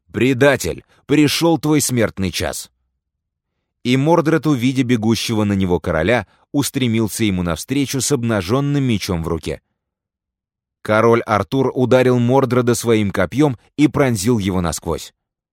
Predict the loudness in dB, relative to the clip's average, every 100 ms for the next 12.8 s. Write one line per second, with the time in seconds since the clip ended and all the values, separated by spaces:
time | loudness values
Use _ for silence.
0 | _ _ _ _ -8 -2 2 2 0 2
1 | 2 2 -2 -4 -2 -2 0 0 0 0
2 | 0 -4 -2 -4 -2 -2 -2 -2 -2 -2
3 | -4 -2 0 0 0 0 0 -2 -2 -2
4 | 0 0 0 -4 -6 -6 0 0 0 -8
5 | -20 _ _ 0 0 0 -2 2 0 0
6 | -2 0 0 0 0 -2 0 0 0 0
7 | -2 0 -2 -2 -2 -2 -2 0 0 0
8 | 0 0 -2 2 2 2 0 -2 -4 0
9 | 2 2 0 2 2 0 -2 -6 -6 -6
10 | _ _ _ _ -2 -2 0 0 0 0
11 | -2 -2 -2 -2 -2 -2 -4 -4 -4 -2
12 | -2 -2 -2 -4 -2 -2 -2